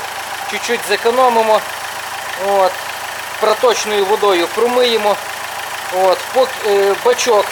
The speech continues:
під'єднав, через бачок це все позаливав, по, це,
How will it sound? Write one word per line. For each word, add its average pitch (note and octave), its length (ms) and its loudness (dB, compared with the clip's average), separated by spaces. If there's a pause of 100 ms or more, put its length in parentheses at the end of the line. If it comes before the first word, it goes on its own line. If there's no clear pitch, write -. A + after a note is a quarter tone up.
(100)
під'єднав, C#4 600 2
через B3 360 -2
бачок A#3+ 380 2
це G3 60 -2
все G#3+ 200 -2
позаливав, A#3+ 680 4 (300)
по, G3+ 80 2 (680)
це, D3 240 4